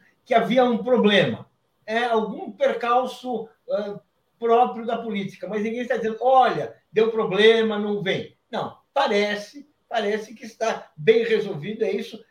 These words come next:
que todos aqueles favoráveis, aqueles que tomam decisões, a começar pelo Lula,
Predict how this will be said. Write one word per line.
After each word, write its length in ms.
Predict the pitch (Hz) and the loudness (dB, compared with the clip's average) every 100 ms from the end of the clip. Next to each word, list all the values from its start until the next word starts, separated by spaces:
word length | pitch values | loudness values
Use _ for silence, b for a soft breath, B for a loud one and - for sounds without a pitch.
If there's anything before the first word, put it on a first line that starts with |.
| b | b
que 320 | - 190 - _ _ | -12 -10 -10 _ _
todos 680 | 247 233 233 233 220 - _ _ | -2 2 4 2 -2 -12 _ _
aqueles 400 | 160 - 185 147 | -14 -10 -10 -8
favoráveis, 880 | - 190 196 175 175 196 196 202 - b b | -4 -2 0 2 2 0 -2 -6 -8 b b
aqueles 400 | 170 202 185 - | -12 -8 -10 -10
que 160 | 165 151 - | -18 -10 -2
tomam 340 | 185 175 160 | 0 0 -6
decisões, 680 | 165 - 143 147 190 208 202 _ | -8 -10 -12 -8 -4 -6 -8 _
a 80 | 208 | -6
começar 340 | 254 202 156 143 | -2 -2 -4 -6
pelo 220 | 185 247 | -6 -2
Lula, 400 | 247 233 247 277 | 2 2 2 0